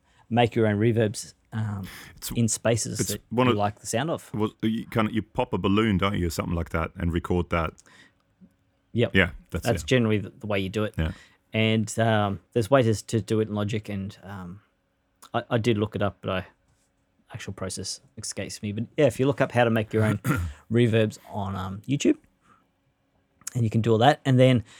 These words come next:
Speaker 1: you can use it in, well, obviously this, this box, but you can also just use it in your D A W and, um, create your own reverbs.
Speaker 2: Yeah, that's
Speaker 1: Especially
Speaker 2: cool.
Speaker 1: if you got, like, um,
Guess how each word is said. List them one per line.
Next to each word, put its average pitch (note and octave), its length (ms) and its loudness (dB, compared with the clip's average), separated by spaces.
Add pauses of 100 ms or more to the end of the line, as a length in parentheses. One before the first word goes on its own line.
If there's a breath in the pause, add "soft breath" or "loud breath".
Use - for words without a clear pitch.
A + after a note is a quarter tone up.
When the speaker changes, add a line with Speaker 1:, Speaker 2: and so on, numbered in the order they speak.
(180 loud breath)
Speaker 1:
you B2 80 -4
can C#3 140 4
use C3+ 180 6
it C3+ 140 2
in, A#2 460 2 (240)
well, A#2 160 -6
obviously G#2+ 400 -2 (100)
this, A2 220 -4 (340)
this G#2+ 120 -6
box, - 340 2
but A2 100 0
you A#2+ 120 2
can B2+ 140 0
also A#2+ 280 4
just A#2+ 240 -4
use A#2 120 0
it A#2 80 -4
in A2 60 -2
your A2 120 -2
D A2+ 180 4
A G#2+ 80 4
W A#2 460 2 (640 soft breath)
and, A2 320 -2
um, G#2 340 -6 (260)
create A#2+ 220 0
your A2+ 100 -2
own A2 100 0
reverbs. C#3 460 -2 (480)
Speaker 2:
Yeah, G3+ 80 4
that's - 140 -4
Speaker 1:
Especially A#2+ 300 0
Speaker 2:
cool. D#3+ 60 4
Speaker 1:
if A2 60 -2
you G#2 60 -8
got, A#2 180 0
like, A2 220 -4
um, A2 340 -2